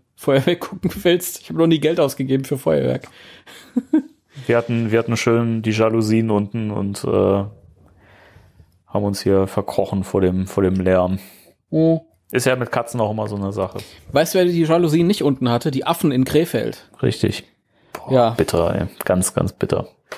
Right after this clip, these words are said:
Speaker 1: Ja. Ganz schlimm. Aber gut, äh, Silvester,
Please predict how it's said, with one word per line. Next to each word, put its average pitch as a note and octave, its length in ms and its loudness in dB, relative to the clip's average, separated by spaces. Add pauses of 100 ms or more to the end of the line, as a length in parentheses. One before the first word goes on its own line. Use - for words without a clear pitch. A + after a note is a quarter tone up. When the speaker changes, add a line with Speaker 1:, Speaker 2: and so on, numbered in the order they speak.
(160)
Speaker 1:
Ja. C#3+ 200 2 (1900)
Ganz D3 220 2
schlimm. A#2 180 4 (460)
Aber D3+ 220 2
gut, F3 320 0
äh, C#3 420 2 (1700)
Silvester, B2+ 640 0